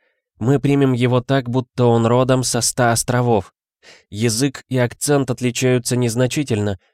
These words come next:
а одежда у нас и вовсе практически одинаковая. Таково преимущество корабля мертвых, хранитель палубы. Любой может стать супругом корабля.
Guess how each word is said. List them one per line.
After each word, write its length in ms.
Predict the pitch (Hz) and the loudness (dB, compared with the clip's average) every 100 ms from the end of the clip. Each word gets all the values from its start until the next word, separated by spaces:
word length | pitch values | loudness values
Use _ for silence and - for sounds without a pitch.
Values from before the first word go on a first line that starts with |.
| _ | _
а 120 | 107 | -4
одежда 380 | 110 107 123 110 | -2 0 -2 2
у 60 | 120 | 2
нас 240 | 123 120 | 2 2
и 40 | 120 | 0
вовсе 340 | 139 131 104 | 0 -2 -4
практически 640 | - 101 101 101 - 113 - | -4 -4 -4 -4 -4 -4 -6
одинаковая. 720 | 98 98 101 95 98 95 90 _ _ _ - _ | -2 0 -2 0 -2 -2 -4 _ _ _ -20 _
Таково 320 | 117 131 135 | -4 0 0
преимущество 680 | 135 131 127 123 127 - 123 | 2 0 2 0 -2 -2 -6
корабля 440 | - 120 113 120 | -2 -2 0 0
мертвых, 580 | 120 127 120 - 95 - | 2 2 0 -2 -6 -6
хранитель 560 | _ - 95 92 90 92 | _ -2 0 0 -2 -6
палубы. 520 | - 95 92 90 90 _ _ _ _ | -2 0 2 0 -4 _ _ _ _
Любой 500 | 98 110 95 113 127 | -4 -2 0 0 0
может 340 | 123 113 117 | 0 -2 -4
стать 340 | - - 110 - | -6 -4 -6 -4
супругом 560 | - 104 110 98 101 | -6 -2 -2 0 -2
корабля. 540 | 98 104 98 95 87 | 0 0 0 -2 -2